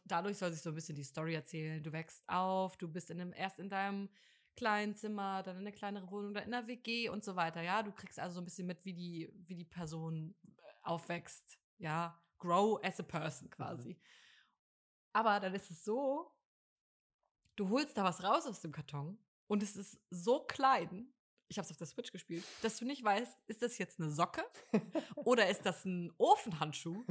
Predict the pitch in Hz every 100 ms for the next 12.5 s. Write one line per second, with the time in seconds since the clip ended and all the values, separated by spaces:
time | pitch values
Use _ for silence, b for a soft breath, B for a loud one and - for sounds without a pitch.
0 | - B B 294 285 226 214 - 185 165
1 | 320 - 165 165 156 160 156 151 151 160
2 | 151 151 151 - 156 180 160 - 175 151
3 | 117 285 - 196 - 190 190 202 - 208
4 | 185 175 190 190 180 170 120 175 170 180
5 | 160 139 214 - 196 247 214 143 143 135
6 | 233 226 247 - _ B B 233 - -
7 | - - 226 220 247 208 175 214 226 277
8 | 220 214 226 226 196 - 302 - - 196
9 | 180 214 233 - 214 220 - - 254 262
10 | 220 208 202 185 190 165 - 240 277 -
11 | 185 - 113 110 104 233 208 185 175 -
12 | 262 - 202 165